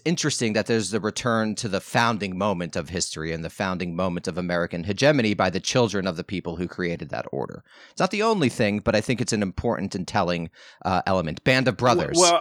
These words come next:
Speaker 2: I, I
Speaker 1: You
Speaker 2: use
Speaker 1: know.
Speaker 2: that as an example of, of my point of, and I'm talking to you and you're the expert, that it's complicated in that, as I recall Novick's book, which I read years ago, the Jewish, uh, leadership were reluctant to, in the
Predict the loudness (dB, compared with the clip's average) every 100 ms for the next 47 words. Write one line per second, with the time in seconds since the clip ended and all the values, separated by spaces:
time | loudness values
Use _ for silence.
0 | 2 -2 -2 _ 0 2 4 4 4 2
1 | 2 2 2 0 -2 -2 -2 -2 0 -2
2 | -2 -4 -2 0 -2 0 0 0 -2 -4
3 | -2 -2 -2 -4 -4 -2 -2 -2 -4 -2
4 | 0 0 -2 -2 -2 -4 -4 -2 -2 -2
5 | -2 -4 -4 -4 -4 -2 0 0 -2 -4
6 | -2 0 0 0 0 0 0 -2 0 2
7 | 4 2 0 -4 -6 -4 -2 -2 -2 -2
8 | -2 -4 -4 -4 -4 -6 -12 _ _ _
9 | _ _ _ _ _ _ _ 0 4 4
10 | 2 0 0 0 2 2 2 2 2 0
11 | -2 -2 2 2 0 -6 -2 -2 0 0
12 | 2 0 0 -2 -2 -2 -4 -20 _ -10
13 | 0 2 2 0 -4 -10 -14 _ -4 0
14 | 4 4 4 0